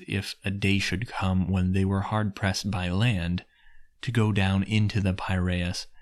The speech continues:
and defy the world with their fleet." Despite the repeated exhortations of Themistocles, Athens put a pause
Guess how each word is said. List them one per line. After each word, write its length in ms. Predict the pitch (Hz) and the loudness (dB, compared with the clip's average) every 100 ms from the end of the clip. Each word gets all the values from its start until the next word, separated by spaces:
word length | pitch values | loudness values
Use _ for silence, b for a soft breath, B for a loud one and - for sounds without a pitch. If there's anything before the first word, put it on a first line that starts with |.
| b b b | b b b
and 160 | - 110 | 2 4
defy 480 | 110 110 - 123 120 | 4 0 -2 0 0
the 120 | 104 | 0
world 520 | 92 90 85 90 104 - | 0 0 0 -4 -6 -10
with 400 | - 98 90 - - - | -4 -2 -2 -4 -14 -4
their 220 | 98 90 | -2 -2
fleet." 560 | - - 98 87 - - - - - - - - - _ _ _ _ _ _ _ _ _ - - B B B B B B - - - - - | -4 0 0 0 -4 -14 -16 -20 -20 -20 -20 -20 -20 _ _ _ _ _ _ _ _ _ -20 -18 B B B B B B -20 -20 -18 -14 -2
Despite 520 | 147 156 - 190 202 | 2 4 4 4 2
the 100 | 175 | 4
repeated 540 | 135 110 - 120 117 113 | 6 6 4 4 4 4
exhortations 880 | 113 - - 101 - 98 92 101 95 | 2 2 2 0 2 2 4 2 4
of 260 | 98 95 - | 2 0 0
Themistocles, 960 | 98 95 - 90 - 98 92 95 - - - - | 2 2 0 -4 0 2 2 2 -2 -8 -10 -2
Athens 500 | 135 143 156 147 135 | 0 2 2 4 2
put 240 | - 117 | 0 -2
a 60 | 127 | -2
pause 600 | - - 98 98 98 | -6 -6 -2 0 0